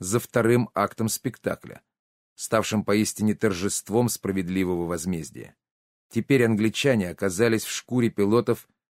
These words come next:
поршневых илов. Лётчики шутинг-старов вели себя как перепуганное вороньё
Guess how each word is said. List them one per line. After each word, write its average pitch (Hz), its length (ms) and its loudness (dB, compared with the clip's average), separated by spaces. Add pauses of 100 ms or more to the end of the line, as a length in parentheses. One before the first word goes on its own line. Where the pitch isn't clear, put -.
(100)
поршневых 113 640 2 (100)
илов. 85 420 -6 (680)
Лётчики 131 540 0
шутинг-старов 117 920 -2 (300)
вели 110 300 0
себя 120 340 0
как 117 380 -2
перепуганное 107 760 2
вороньё 104 600 2